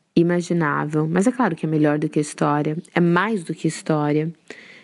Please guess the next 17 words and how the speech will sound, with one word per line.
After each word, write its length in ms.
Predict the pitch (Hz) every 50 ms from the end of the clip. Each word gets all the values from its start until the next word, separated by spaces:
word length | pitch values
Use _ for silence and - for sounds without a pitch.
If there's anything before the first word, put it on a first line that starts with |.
| _ _ _ -
ah, 220 | 180 170 160 160
mesmo 420 | 156 156 156 160 156 165 165 165 165
tão 320 | 165 - 170 165 165 165
bom 280 | 151 151 147 151 160 165
quanto 440 | - - 165 165 165 165 - 175
é. 220 | 156 143 139 151 160 - _ - - - - - _ _ _
Por 160 | - 175 165
quê? 380 | 165 - - 151 143 147 147 - _ _ _ _ -
Porque 200 | 185 170 - 165
existe 460 | 156 156 156 156 156 151 - - 151 156 - - _ _ _
tanto 420 | - 190 180 190 208 220 226 247
para 260 | 233 - 214 208 202 196
nos 240 | 196 196 190 180
ensinar. 680 | 196 196 185 - - - 190 180 160 147 139 143 151 160 165 - _ _ _ _ _ _ _ _ _ _ _ _ _ _ _ _ - - - - - - - - - - - -
Ahn, 400 | 185 170 165 160 156 151 156 151 - - _ _ _ _ - _ _ _ _ -
incrível, 640 | 175 170 170 - - 180 185 196 208 202 - 180
maravilhoso 1500 | 170 170 165 165 160 151 156 160 170 180 185 190 185 185 190 190 185 185 180 180 190 208 220 220 190 170 170 165 175